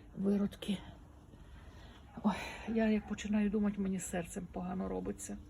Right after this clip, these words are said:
Можу плакати. Все, на цьому все. Пишіть коментарі. Дякую вам велике за підтримку. Пишете коментарі. Е... От в прошлому відео я про,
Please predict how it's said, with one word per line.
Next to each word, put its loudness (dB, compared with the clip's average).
Можу 10
плакати. 2
Все, 0
на 4
цьому 4
все. 2
Пишіть 0
коментарі. 6
Дякую 6
вам 6
велике 6
за 6
підтримку. 6
Пишете 2
коментарі. 6
Е... 8
От 8
в 10
прошлому 6
відео 10
я 8
про, 2